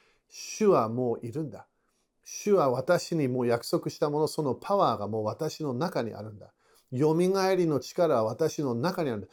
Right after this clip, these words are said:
そしたら何をすると思う？いきなり言葉が出るから。私たちはみんな同じ信仰の霊を受けたの。し-、みんな最初信仰の計りもらったわけ。それをどうするか。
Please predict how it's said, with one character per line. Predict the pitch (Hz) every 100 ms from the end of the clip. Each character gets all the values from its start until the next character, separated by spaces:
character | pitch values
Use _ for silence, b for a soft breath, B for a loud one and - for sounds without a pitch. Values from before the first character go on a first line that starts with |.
| b -
そ | -
し | -
た | 113
ら |
何 | 117 185 175
を |
す | 113 110
る |
と | 104
思 | 98 135
う？ | -
い | 127
き | -
な | 143 151
り | 135
言 | - 143 131
葉 | 135
が | 117
出 | 104
る |
か | 95 90
ら。 | - b b b
私 | 139 175 175
た | 180
ち | 156
は | 117
み | 120 123 156
ん | 220 214
な | 214 190
同 | 151 170
じ | - 107
信 | - - 160 156
仰 | 139 135
の | 131
霊 | 127 143
を | 101
受 | 101
け |
た | 87
の。 | 87 _ _ _ _ _ _ _
し-、 | - -
み | 143 175
ん | 208 202
な | 185
最 | - 202 180
初 | 117
信 | - - 170 165
仰 | 160 151
の | 135
計 | 143 147 143
り |
も | 127
ら | 110
っ | 107
た | 107
わ | 92
け。 | 98 b b b
そ | - 160
れ | 160
を | 120
ど | 98 151 220
う |
す | 214
る | 175
か。 | 123 95